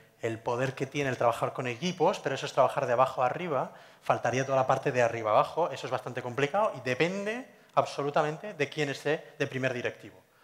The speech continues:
¿no? Nosotros, para mí, un paso muy grande que estamos dando a día de hoy, al menos en la unidad en la que estoy, es que, eh, la persona que está responsabilizándose de toda la unidad apoya totalmente este modelo, porque es el modelo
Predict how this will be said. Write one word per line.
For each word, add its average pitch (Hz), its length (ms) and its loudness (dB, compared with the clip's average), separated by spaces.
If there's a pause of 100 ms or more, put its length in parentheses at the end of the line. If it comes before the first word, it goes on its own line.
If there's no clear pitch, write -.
¿no? 156 180 -2 (380)
Nosotros, 143 440 0
para 123 240 6
mí, 156 180 -2
un 151 180 0
paso 151 400 4
muy 151 300 2
grande 131 500 0 (240)
que 139 80 -2
estamos 135 320 2
dando 131 240 2
a 123 60 6
día 123 220 6
de 120 100 0
hoy, 123 160 -6
al 117 120 -2
menos 127 220 -6
en 131 80 -2
la 127 60 2
unidad 127 400 4
en 131 60 -2
la 120 100 2
que 123 80 -6
estoy, 151 320 -6 (260)
es - 200 -6
que, 120 420 -2 (120)
eh, 107 140 -6 (120)
la 104 140 4
persona 123 380 -2
que 117 60 -6
está 131 240 8
responsabilizándose 123 1200 0
de 120 100 -12
toda 139 320 2
la 139 60 2
unidad 143 460 4 (240)
apoya 156 480 4
totalmente 156 720 0
este - 240 -6
modelo, 139 340 0
porque 123 300 -6
es - 180 -4
el 147 80 0
modelo 139 460 0